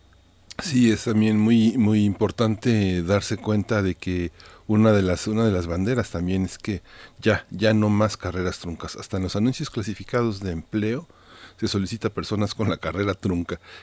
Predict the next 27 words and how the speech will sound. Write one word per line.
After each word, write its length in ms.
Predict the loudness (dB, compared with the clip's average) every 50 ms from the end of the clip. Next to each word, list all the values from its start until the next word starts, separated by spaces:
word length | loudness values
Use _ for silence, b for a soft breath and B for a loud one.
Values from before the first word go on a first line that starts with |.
| B B
Esta, 380 | -6 -6 -2 0 0 0 0 0
esta 360 | 0 -2 -4 -4 -2 0 0
idea 460 | 2 4 4 4 4 4 4 4 2
de 180 | 2 0 0 -2
interrumpir 640 | -2 -2 -2 -2 -2 -2 -2 -4 -2 -2 0 0 0
los 160 | 0 -2 -4
estudios 680 | -8 -10 -4 -2 -2 0 2 2 2 0 0 -4 B B B B B B B -2
necesita 500 | 0 0 0 -2 -4 -4 -4 -2 -2 -2
también 500 | 0 -2 0 0 2 2 4 4 4 2
de 100 | 2 2
una, 380 | 2 2 2 2 2 0 0
de 140 | -2 -2 -4
una, 260 | -2 0 0 0 0
de 100 | 0 0
una, 160 | 0 0 0 0
de 160 | 0 -2 0
un 80 | 0
apoyo, 460 | 0 -2 0 0 0 0 0 0 -2 -2
de 100 | -2 -2
una 420 | 0 0 0 0 0 0 -2 -4 B B B B B B B -2
presencia 640 | -2 0 0 2 0 0 0 0 0 0 0 0
permanente 720 | -2 -2 -4 -4 -2 0 0 0 2 2 0 0 0 -2 -2
de 100 | -2 -4
apoyo 320 | -4 -4 -2 0 0 2
a 40 | 0
los 140 | 0 -2 -4
alumnos. 440 | -4 -2 0 2 2 2 0 -2